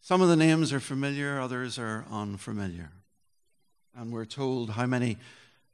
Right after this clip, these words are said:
millions they have in the bank, how wealthy they are. When you turn to Scripture,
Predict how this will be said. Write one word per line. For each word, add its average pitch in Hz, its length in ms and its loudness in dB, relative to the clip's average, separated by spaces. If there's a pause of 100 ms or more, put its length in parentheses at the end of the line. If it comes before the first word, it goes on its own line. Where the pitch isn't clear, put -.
(160)
millions 135 1000 0 (920)
they 113 120 -6
have 120 320 -2
in 113 100 -4
the 113 80 -6
bank, 113 320 -6 (1400)
how 123 80 -2
wealthy 117 420 -2
they 113 160 -6
are. 87 280 -8 (2750)
When 226 140 -6
you 311 80 -4
turn 240 260 -6
to 208 100 -4
Scripture, 117 760 -6